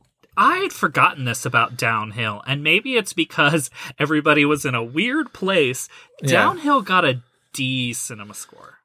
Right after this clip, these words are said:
Speaker 2: Yeah.
Speaker 1: That's kind of wild, but maybe it's also, it's
Speaker 2: It doesn't
Speaker 1: Julia
Speaker 2: surprise me.
Speaker 1: Louis-Dreyfus,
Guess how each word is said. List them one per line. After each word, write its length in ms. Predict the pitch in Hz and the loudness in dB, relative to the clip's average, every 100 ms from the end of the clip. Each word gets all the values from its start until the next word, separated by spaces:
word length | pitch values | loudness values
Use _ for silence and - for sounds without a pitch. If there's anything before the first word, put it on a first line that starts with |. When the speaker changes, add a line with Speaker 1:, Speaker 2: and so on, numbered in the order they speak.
| _ _ _ | _ _ _
Speaker 2:
Yeah. 280 | 143 190 - _ _ _ _ _ _ | 2 2 0 _ _ _ _ _ _
Speaker 1:
That's 400 | 196 285 - - _ _ | 0 0 0 -10 _ _
kind 460 | - - 170 180 214 | -18 -12 -10 -10 -10
of 180 | 254 - | -14 -10
wild, 440 | 240 254 262 247 _ | -8 -6 -8 -10 _
but 140 | 233 | -14
maybe 260 | 262 277 262 | -12 -14 -10
it's 140 | 226 | -8
also, 340 | 190 170 170 151 | -8 -8 -6 -8
it's 180 | 143 156 | 0 2
Speaker 2:
It 80 | |
doesn't 280 | 226 - 233 | 4 2 0
Speaker 1:
Julia 40 | 120 | -2
Speaker 2:
surprise 400 | - 143 110 104 | 0 2 2 0
me. 40 | |
Speaker 1:
Louis-Dreyfus, 640 | 151 151 156 139 131 - | -4 -4 -4 -4 -4 -6